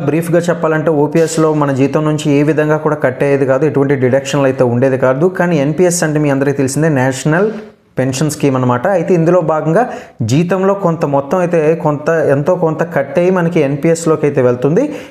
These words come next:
ఈ రకంగా మనం పెన్షన్ అనేది కూడా పొందవచ్చు. ప్రతి ఒక్క ఉద్యోగులకి కూడా ఇది అనేది వర్తిస్తుంది. ఈ యొక్క పెన్షన్కి సంబంధించిన స్కీములు ఏవైనా సరే మీ అందరికీ తెలిసిందే, అరవై ఏళ్ళు పైబడితేనే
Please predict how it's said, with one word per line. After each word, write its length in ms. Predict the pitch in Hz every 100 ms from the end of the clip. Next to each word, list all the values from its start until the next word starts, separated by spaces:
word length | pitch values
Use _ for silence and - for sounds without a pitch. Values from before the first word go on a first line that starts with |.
| -
ఈ 140 | 180 202
రకంగా 440 | 208 208 202 202
మనం 280 | 202 185 180
పెన్షన్ 340 | 165 170 175
అనేది 260 | 175 160 156
కూడా 160 | 160
పొందవచ్చు. 640 | 175 160 135 147 143 139 185
ప్రతి 300 | 135 135 147 143
ఒక్క 100 | 139 131
ఉద్యోగులకి 480 | 120 147 156 156 151
కూడా 200 | 139 151
ఇది 140 | 147
అనేది 260 | 131 135 135
వర్తిస్తుంది. 680 | 113 107 - 131 - 120 185 269 - _ _ 131
ఈ 60 |
యొక్క 180 | 147 147 151
పెన్షన్కి 380 | 151 156 175 175
సంబంధించిన 640 | 170 165 170 165 160 165
స్కీములు 440 | 156 - 156 170
ఏవైనా 440 | 147 131 156 170 165
సరే 200 | 175 165
మీ 100 | 156
అందరికీ 300 | 139 143 156
తెలిసిందే, 400 | 139 131 147 170 - 135
అరవై 240 | 139 156
ఏళ్ళు 220 | 151 151
పైబడితేనే 640 | 170 139 143 147 147 147